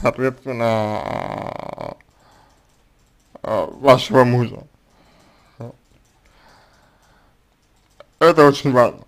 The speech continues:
Очень важно, очень важно, ам, отграничить эту историю.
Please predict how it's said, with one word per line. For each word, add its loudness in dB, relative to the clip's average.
Очень 6
важно, 6
очень 4
важно, 4
ам, 2
отграничить 2
эту 0
историю. -8